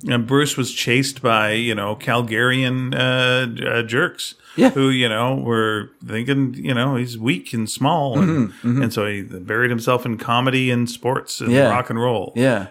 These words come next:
Speaker 1: you know,
Speaker 2: yeah.
Speaker 1: and all these kind of things. Yeah, you,
Speaker 2: Sure.
Speaker 1: you, you run, you hide.
Speaker 2: But aggressive rock and roll that was
Speaker 1: Yeah.
Speaker 2: n-, noisy and, and physical, you know, because that was,
Speaker 1: Yeah, he was
Speaker 2: he
Speaker 1: the,
Speaker 2: needed that outlet, you
Speaker 1: he was
Speaker 2: know.
Speaker 1: the music expert. Yeah,
Speaker 2: Mm-hmm.
Speaker 1: definitely in the group. It's, uh, I was, uh, listening to, I'm, I'm reading a lot about comedy.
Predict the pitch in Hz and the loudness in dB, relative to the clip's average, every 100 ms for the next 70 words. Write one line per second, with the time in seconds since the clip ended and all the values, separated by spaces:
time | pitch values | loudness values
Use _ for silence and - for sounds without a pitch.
0 | - 120 123 110 107 104 104 95 117 107 | -8 -2 -2 -2 -4 -4 -6 -6 -4 -4
1 | 104 110 107 147 127 107 95 160 110 110 | -4 -8 -4 -2 -2 -2 0 0 0 -2
2 | 107 110 113 107 113 127 120 131 113 131 | -4 -2 -2 -2 -2 0 2 2 4 4
3 | 165 135 107 104 107 98 95 92 95 92 | 4 4 2 0 -2 -2 -2 -2 -2 -4
4 | 104 131 113 117 117 127 120 127 117 110 | -2 0 0 -2 -4 2 2 4 2 -2
5 | 98 98 98 95 95 - - 131 117 - | -4 -6 -6 -8 -10 -12 -2 -2 -2 -6
6 | 92 92 92 92 92 98 104 98 101 - | -8 -6 -8 -10 -10 -8 -6 -6 -6 -10
7 | - 117 107 131 170 139 151 127 120 120 | -6 -2 0 2 4 6 6 6 6 6
8 | 135 107 95 - - 160 156 147 143 135 | 4 0 -4 -6 -2 0 2 2 4 4
9 | 127 113 110 - - 110 113 110 117 120 | 2 0 -2 -2 -8 -10 -6 -4 -2 -2
10 | 104 120 117 113 113 101 104 113 - - | -4 -4 -4 -4 -8 -8 -6 -6 -6 -18
11 | - - 175 - - 175 - 107 110 - | -6 0 0 0 0 0 0 -6 -6 0
12 | 180 151 156 - 135 - - 180 180 180 | 0 2 -2 -6 -8 -10 -6 -2 0 0
13 | 160 139 156 143 135 127 139 135 131 135 | -2 0 2 4 4 2 0 -2 0 -2
14 | 120 113 110 104 104 95 98 95 - 110 | -2 -2 -2 -4 -6 -6 -6 -8 -8 -12
15 | - | -12